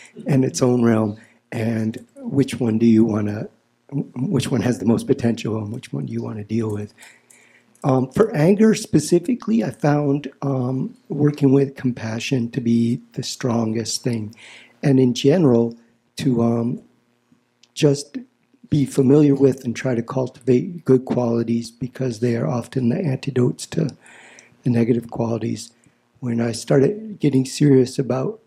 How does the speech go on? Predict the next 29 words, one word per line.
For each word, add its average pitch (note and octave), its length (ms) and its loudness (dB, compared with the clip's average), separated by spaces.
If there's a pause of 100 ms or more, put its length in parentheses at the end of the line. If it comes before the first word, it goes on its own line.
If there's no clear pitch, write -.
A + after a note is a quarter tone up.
(260)
studying B2 500 0
Buddhism, A#2+ 540 2
I A#2 120 0
made A#2 220 0
a A2 60 -2
list A2+ 440 -4
and A2+ 120 -4
I A2 120 -6
put - 400 -4 (580)
some C3 340 0
things B2+ 360 4
on B2 160 4
one C#3 200 6
side D#3+ 300 0
of E3 60 0
the E3 60 2
list F3 360 -2
and A#2+ 100 -10
some C#3+ 240 -2
on C#3+ 120 0
the C#3 120 6
other. C3 240 4
They A2+ 80 0
were G#2 100 2
qualities C3 760 -2
or A#2+ 100 2
emotions C3+ 640 -2
and A#2 100 0
attitudes. C3 680 0